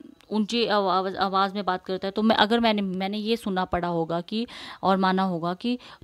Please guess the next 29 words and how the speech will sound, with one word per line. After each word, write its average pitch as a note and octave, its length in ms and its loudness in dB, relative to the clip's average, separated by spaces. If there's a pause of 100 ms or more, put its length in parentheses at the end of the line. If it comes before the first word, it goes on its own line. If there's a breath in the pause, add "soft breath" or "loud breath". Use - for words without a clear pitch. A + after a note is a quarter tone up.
तो A3+ 80 4
वो A3+ 140 4
बच्चा G#3 300 2
बदतमीज़ G3 640 2
होता E3 260 -4
है D#3 280 -6
या F3+ 160 0
फिर F3+ 180 0
वो G#3 320 -2
सेंसिटिव G#3 480 0
नहीं F3 300 -2
है, D#3+ 160 -4 (300 loud breath)
तो A3 60 2
मैं A3+ 100 2
सा-, A#3+ 180 -4
क्या B3 140 6
कर A#3+ 160 8
दूँगी, C4 160 8
सारे D4 200 8
बच्चों C#4+ 240 4
को, C#4+ 180 4
अ, B3 240 6
इसी D4+ 560 4 (300 loud breath)
मापदंड A3 480 6
पे C4 220 4
उनको B3+ 640 2
सेंसिटिव B3 520 2
नहीं B3 300 6
कहूँगी, A#3+ 500 4